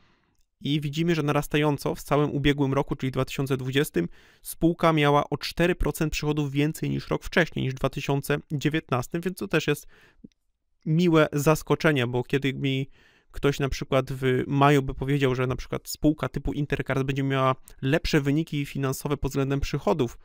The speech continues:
niż w dwa tysiące dziewiętnastym,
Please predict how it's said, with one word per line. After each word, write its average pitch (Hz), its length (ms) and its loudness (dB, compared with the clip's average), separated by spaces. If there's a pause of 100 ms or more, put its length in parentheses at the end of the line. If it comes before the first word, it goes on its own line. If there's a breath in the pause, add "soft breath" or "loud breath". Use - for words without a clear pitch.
(240 soft breath)
niż 160 180 0
w 139 40 -6
dwa 143 160 4
tysiące 139 600 0 (300 soft breath)
dziewiętnastym, 135 720 2